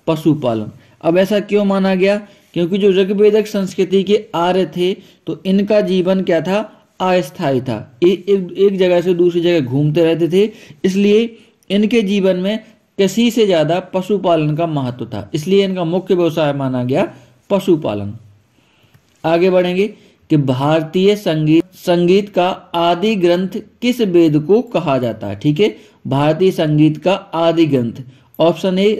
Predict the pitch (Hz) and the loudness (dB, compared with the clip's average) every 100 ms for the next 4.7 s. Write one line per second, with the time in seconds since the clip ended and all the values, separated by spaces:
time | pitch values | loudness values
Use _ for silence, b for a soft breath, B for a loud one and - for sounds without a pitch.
0 | 143 143 139 147 165 180 185 b b - | 0 0 2 4 4 2 -2 b b -2
1 | 170 175 196 190 196 214 202 - 151 165 | 0 0 0 2 2 0 -2 -4 -2 0
2 | 156 160 170 180 180 - b b b 160 | 2 4 4 4 2 -2 b b b -2
3 | 156 190 190 196 202 233 B B - 135 | 0 0 0 0 0 0 B B 0 4
4 | 151 151 170 175 170 190 190 | 4 4 4 4 4 4 2